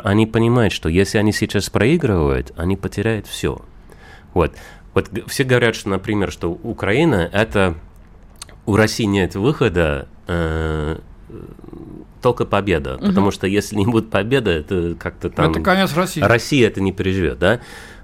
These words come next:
Speaker 1: Но, знаете, то же самое <laughs> можно сказать
Speaker 3: Да,
Speaker 1: об этих
Speaker 3: да,
Speaker 1: людей.
Speaker 3: да.
Speaker 1: Если они сейчас проигрывают этот момент, э, а, а, они просто потерпят такое просто поражение, это будет такой стыд. И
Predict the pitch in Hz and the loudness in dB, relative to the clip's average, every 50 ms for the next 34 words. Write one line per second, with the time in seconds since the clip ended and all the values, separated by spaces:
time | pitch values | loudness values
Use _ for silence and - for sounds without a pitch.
0 | - - 87 82 101 131 165 170 - 98 71 62 - - - - - - - 82 | -4 -4 0 2 4 4 2 2 2 0 0 -2 -4 -10 -20 -20 -12 -4 0 0
1 | 80 87 85 - - 113 127 127 113 104 113 107 - 127 110 - - - 92 92 | 2 2 2 2 2 2 2 4 2 2 0 0 0 -2 -4 0 0 0 2 2
2 | 101 135 156 170 190 196 196 208 190 139 123 117 - 107 85 78 73 - 135 120 | 4 4 6 6 4 4 2 0 0 0 0 2 4 4 4 2 2 0 -2 -4
3 | 131 147 156 82 80 92 107 131 - - 131 131 127 123 117 117 107 - - 120 | -2 -2 -2 0 4 4 4 4 2 -2 -2 0 2 2 2 2 0 0 -4 -4
4 | - - 120 110 - - - - 92 95 120 147 170 156 127 98 85 76 - 80 | 0 2 2 2 2 0 0 2 4 4 4 4 2 2 2 2 2 2 0 -2
5 | 76 71 80 82 80 82 82 78 71 69 65 - - - - - 95 82 80 73 | -2 0 0 0 2 2 2 2 2 0 -4 -8 -12 -18 -8 -2 0 2 2 2
6 | 78 - - - - - - - 101 - - - 101 101 - 95 90 90 90 90 | 0 -4 -8 -16 -20 -20 -18 -18 -18 -18 -10 -8 -8 -6 -2 0 2 2 2 0
7 | 85 - - 101 107 110 101 - - 85 - - 76 73 - - 85 76 - - | 0 0 2 4 4 4 4 0 -6 -10 -8 -6 -8 -8 -4 -4 -6 -6 -6 -8
8 | - - - - - 76 - - - - - 113 104 98 90 82 73 69 69 67 | -14 -18 -18 -12 -10 -10 -10 -10 -8 0 2 4 4 6 4 4 2 -2 -6 -10
9 | - - - - - - - - - - - - - - 85 80 - - - - | -12 -16 -20 -20 -20 -20 -20 -20 -20 -20 -20 -10 -6 -4 -4 -4 -4 -8 -10 -8
10 | - 98 80 80 80 80 73 80 76 73 73 71 67 - - 73 73 76 73 - | -4 -2 0 0 0 0 -2 -2 -2 -2 -2 -4 -4 -6 -6 -4 -4 -4 -6 -4
11 | - - 78 76 - - 127 147 139 131 - - - - - - - - - - | -6 -6 -6 -6 -4 0 2 2 2 2 -2 -8 -14 -14 -14 -12 -12 -6 0 2
12 | 104 107 - - - - - - - - - - - - - 104 92 92 - | 2 2 2 -2 -10 -18 -20 -20 -20 -20 -20 -20 -20 -6 -2 0 0 0 -2